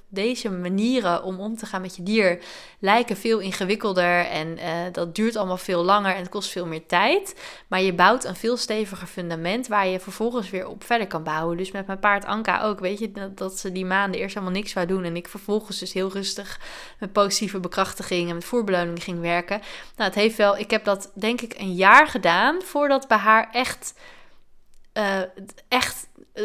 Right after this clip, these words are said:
voor haar ook een soort van automatisme was van, "Oh ja, ik kan Ankie vertrouwen, Ankie gaat niet over mijn grens en het is oké." En daardoor heb ik nu een heel ander paard, wat nu dus naar mij toe komt. Als ze ziet, als ze mijn auto al, als ik dus met de auto naar haar toe rijd, ik ga met de auto naartoe en ze ziet mijn auto al aankomen, dan komt ze al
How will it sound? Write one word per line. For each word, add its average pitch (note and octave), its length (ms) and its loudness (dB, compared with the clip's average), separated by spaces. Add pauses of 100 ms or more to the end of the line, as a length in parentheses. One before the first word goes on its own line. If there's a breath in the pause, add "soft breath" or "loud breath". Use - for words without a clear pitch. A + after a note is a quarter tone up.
(100)
voor A3 300 2
haar A3 340 6
ook G#3+ 120 -2
een G#3 60 -10
soort A3 180 -4
van - 100 -12
automatisme G#3 680 -2
was G#3 220 2
van, G3+ 200 -8
"Oh A3 140 0
ja, E3+ 200 0
ik - 120 -10
kan G3 160 -4
Ankie G3 280 -6
vertrouwen, B3 600 4
Ankie F#3+ 260 -10
gaat A3 200 2
niet A3 200 -2
over G3 200 -2
mijn F#3+ 120 -6
grens F3+ 280 -4
en F3 80 -6
het E3+ 100 -12
is - 160 -10
oké." F3 440 -4 (760 loud breath)
En G3+ 400 -4
daardoor G3 560 6
heb F3+ 180 0
ik F#3 100 -8
nu A3+ 240 4
een G3 60 4
heel F3+ 200 -4
ander F3 200 -6
paard, F#3 480 4
wat F3+ 220 -2
nu F3+ 180 -2
dus F3 200 -2
naar F3 160 -2
mij F3 100 -4
toe D4+ 240 2
komt. F#3+ 460 -2
Als F#3 240 -2
ze F#3+ 100 -2
ziet, B3+ 320 0
als F#3 140 -2
ze F#3+ 80 -6
mijn F3 160 -6
auto B3+ 340 2
al, E3+ 400 -2
als F#3 180 -2
ik A#3 140 -4
dus F#3 100 -6
met F3+ 120 -6
de - 60 -10
auto G#3+ 280 -2
naar E3+ 140 -4
haar F3 240 -4
toe A3+ 180 -2
rijd, F3 240 0
ik - 60 -12
ga E3+ 100 -6
met D#3+ 120 -10
de E3+ 60 -8
auto E3+ 180 -8
naartoe E3 240 -6
en A3+ 80 -4
ze F3+ 80 -6
ziet G3 160 -6
mijn F3+ 120 -10
auto G#3 260 0
al - 60 -4
aankomen, F#3 420 -4
dan F3 100 -6
komt C4+ 220 -2
ze - 100 -6
al F3+ 300 2